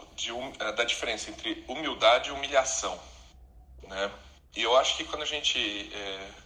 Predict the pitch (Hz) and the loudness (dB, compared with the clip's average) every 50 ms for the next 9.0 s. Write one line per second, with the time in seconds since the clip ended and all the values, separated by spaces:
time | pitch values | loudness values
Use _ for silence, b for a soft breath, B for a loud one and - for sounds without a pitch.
0 | - - 101 98 92 92 - - - - - 110 117 117 - - - - - - | -16 -14 -14 -14 -14 -14 -16 -16 -18 -14 -10 -6 -4 -4 -4 -4 -6 -8 -8 -4
1 | - 123 127 139 143 127 110 - - - - 110 107 - - - - - 85 - | 0 0 2 2 0 0 -2 -6 -10 -12 -12 -12 -12 -12 -14 -16 -16 -12 -12 -10
2 | 90 90 - - - - - - - 85 - - - B B B B B B B | -10 -8 -6 -6 -6 -6 -8 -12 -16 -18 -20 -20 -20 B B B B B B B
3 | B B B B B B B B - 113 - 107 101 101 - - - 104 98 - | B B B B B B B B -10 -4 -2 0 0 0 0 -2 -4 -4 -2 -2
4 | 107 104 101 - 107 101 98 98 - 98 95 - - - 113 117 117 117 117 - | 0 0 0 -2 -4 -10 -10 -12 -14 -14 -14 -4 0 2 4 4 4 4 2 2
5 | 120 123 - 117 120 120 123 135 139 - 131 120 110 - B B B B B B | 2 0 -2 -4 -6 -8 -8 -8 -8 -8 -8 -8 -10 -12 B B B B B B
6 | B B B B B B B - - - - 127 117 110 110 - - 135 135 135 | B B B B B B B -12 -6 -2 0 0 2 0 0 0 0 0 2 2
7 | - - - 135 131 120 117 110 - - 110 117 117 117 - 139 143 - - - | 0 0 0 0 0 0 0 -2 -2 0 2 2 2 4 2 2 2 2 0 0
8 | 135 135 - 135 135 135 - - - 143 135 - - - 156 175 165 - - - | 0 2 4 2 2 2 0 -2 -2 -4 -4 -4 -6 -6 -6 -6 -6 -6 -8 -10